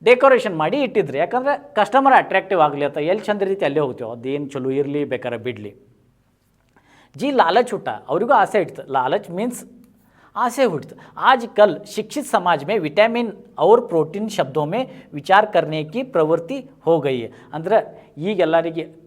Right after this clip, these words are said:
after covid ಆ, ಕೊರೋನಾ ನಂತರ ಏನಾಗೈತಿ, ವಿಟಮಿನ್ ಇರಬೇಕಪ್ಪ, ಪ್ರೋಟೀನ್ ಇರಬೇಕು, ಹ್ಯುಮ್ಯಾನಿಟಿ ಇರಬೇಕು ಅಂತ ಎಲ್ಲರೂ ಈಗಿನ ಸಮಾಜದಾಗ ವಿಚಾರ ಮಾಡ್ತಾರೆ. ಇಲ್ಲಿ ಏನಂತಾರೆ ಅಂದ್ರೆ ಅವ್ರ ಆಜ್ಕಲ್ ಶಿಕ್ಷಿತ್ ಸಮಾಜ ಮೇ ಈಗಿನ ಎಲ್ಲರೂ ಎಜುಕೇಟೆಡ್ ದ-,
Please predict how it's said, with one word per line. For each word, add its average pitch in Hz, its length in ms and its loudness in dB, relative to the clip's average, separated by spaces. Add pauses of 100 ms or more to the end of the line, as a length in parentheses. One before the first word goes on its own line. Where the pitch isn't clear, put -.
(300)
after 175 340 -6
covid 156 320 0
ಆ, 156 80 4
ಕೊರೋನಾ 147 280 -2
ನಂತರ 147 280 -6
ಏನಾಗೈತಿ, 143 340 -6
ವಿಟಮಿನ್ 135 420 -6
ಇರಬೇಕಪ್ಪ, 120 440 -6 (760)
ಪ್ರೋಟೀನ್ 190 380 2
ಇರಬೇಕು, 135 460 -4
ಹ್ಯುಮ್ಯಾನಿಟಿ 202 520 -2
ಇರಬೇಕು 135 300 -4
ಅಂತ 160 360 -6 (720)
ಎಲ್ಲರೂ 175 240 2 (180)
ಈಗಿನ 185 260 -4
ಸಮಾಜದಾಗ 151 440 -2
ವಿಚಾರ 196 280 2
ಮಾಡ್ತಾರೆ. 131 300 -4
ಇಲ್ಲಿ 208 180 0
ಏನಂತಾರೆ 139 400 -2
ಅಂದ್ರೆ 131 240 -4
ಅವ್ರ 165 120 0 (580)
ಆಜ್ಕಲ್ 190 400 0 (180)
ಶಿಕ್ಷಿತ್ 254 420 -10
ಸಮಾಜ 147 360 -2
ಮೇ 110 80 -16 (120)
ಈಗಿನ 147 280 -6 (560)
ಎಲ್ಲರೂ 285 260 2
ಎಜುಕೇಟೆಡ್ 208 460 0
ದ-, 143 140 -4